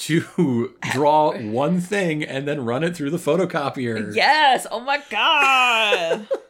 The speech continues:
Speaker 2: And they're, uh, Val-, or Melody's like, "Oh my gosh, how will we know which th-, one the real one is? I'm going with the one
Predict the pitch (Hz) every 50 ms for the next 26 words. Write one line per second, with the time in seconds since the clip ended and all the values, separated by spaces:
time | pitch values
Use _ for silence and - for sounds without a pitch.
0 | - 466 - - - 494 - - - - - _ - 185 208 226 247 262 269 277
1 | 269 269 254 - - - 240 233 226 220 190 220 262 277 277 330 - - - 226
2 | 226 208 185 240 254 277 302 311 294 285 254 226 247 - 220 220 226 220 - -
3 | 233 254 285 294 294 294 311 311 294 285 - - - 240 226 247 269 285 294 302
4 | 302 294 262 226 220 226 247 320 - - - - - - 226 208 196 208 240 269
5 | 277 320 403 466 480 415 330 254 220 202 175 170 165 127 - - - - - 302
6 | 392 392 359 - 330 - 190 196 220 277 233 226 202 - - 247 233 202 214 208
7 | 208 226 226 220